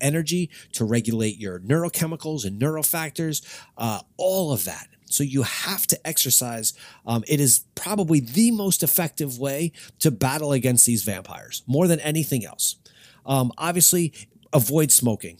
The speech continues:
There is nothing that you wanna do like that, that puts that type of chemicals and that type of crap in your body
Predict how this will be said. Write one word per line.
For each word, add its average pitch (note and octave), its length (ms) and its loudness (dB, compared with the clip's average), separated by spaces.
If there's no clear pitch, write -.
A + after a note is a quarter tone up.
There C3 180 4
is C3+ 300 4
nothing F3+ 380 2
that D3+ 100 -2
you D#3 140 2
wanna C#3+ 260 0
do A#2+ 320 0
like B2 240 2
that, G#2+ 280 -2
that A2+ 180 -2
puts - 300 2
that C#3+ 260 0
type C#3+ 200 0
of A#2 140 -6
chemicals C#3 540 -2
and A#2 80 -4
that C3 100 -8
type B2+ 140 -6
of A2+ 100 -12
crap B2 560 -6
in B2+ 180 0
your A#2+ 200 4
body A2 420 -6